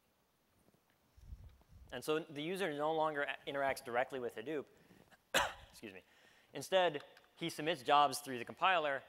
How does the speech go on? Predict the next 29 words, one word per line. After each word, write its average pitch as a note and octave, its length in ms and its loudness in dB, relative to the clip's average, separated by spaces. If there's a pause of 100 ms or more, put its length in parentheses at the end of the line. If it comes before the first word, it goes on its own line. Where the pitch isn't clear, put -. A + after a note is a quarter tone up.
which C3+ 160 -6
are C#3+ 100 6
eventually C3 320 -2
run B2 180 -2
by A#2 80 2
the A2 80 -2
scheduler, B2 500 -2 (300)
and A#2 280 -6 (220)
the B2+ 60 -4
entire B2+ 300 0
process A2 380 -2
is G2 120 -14
managed. F2+ 460 -14 (4000)
The C#3 80 -4
third G#3+ 280 0
piece F3 200 -4
that D#3 100 -4
we've C3 160 -2
added B2 280 2
is A2+ 120 -8
schema C#3 340 -8
extraction. F#2 500 -10 (500)
So A#2+ 440 -2
whenever D3 300 -2
data D#3+ 240 2
comes C3+ 280 -6
into C#3 160 -6
our A#2+ 120 4
cluster, G2+ 480 -4